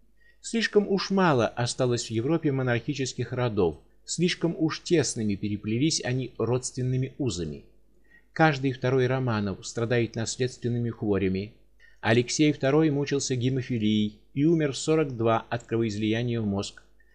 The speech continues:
Иван седьмой был эпилептиком и тоже умер в сорок два.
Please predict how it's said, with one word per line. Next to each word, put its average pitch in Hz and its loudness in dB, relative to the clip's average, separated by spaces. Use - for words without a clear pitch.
Иван 156 4
седьмой 151 0
был 147 2
эпилептиком 110 0
и 131 -4
тоже 151 0
умер 104 0
в - -10
сорок 135 -4
два. 92 -2